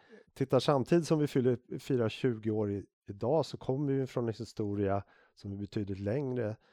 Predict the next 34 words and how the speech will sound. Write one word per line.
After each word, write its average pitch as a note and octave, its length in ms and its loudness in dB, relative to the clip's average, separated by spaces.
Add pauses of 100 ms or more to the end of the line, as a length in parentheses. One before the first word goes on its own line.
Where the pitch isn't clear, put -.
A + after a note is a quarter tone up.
(280)
Den A#2 140 -4
donation B2+ 760 0
som A#2 460 -2 (120)
utgör A2 600 -4 (380)
en C#3 280 -4
av C3 100 -2
våra A2 300 0
huvudorter, G#2 560 -4
Gringsjön, A2+ 720 -2 (640)
den, B2 440 -2 (320)
den B2 500 -2
donerades A2 600 0
till - 140 -8
svenska G#2 380 -6
staten G#2+ 420 -8
redan G2 240 -6
nittonhundrafyrtioett, A2 760 -4
så - 140 -6
att - 160 -6 (560)
med A2+ 140 -4
lite A#2 380 0
falsk C#3 440 -2
matematik B2+ 720 -6
kan A2+ 140 -6
man G#2+ 80 -6
säga G#2+ 160 -4
att - 120 -6
vi G#2 60 -8
firar G#2 300 -2
hundra G#2 420 -2
år C#3+ 380 0
i - 60 -2
år - 220 -6
också. - 420 -10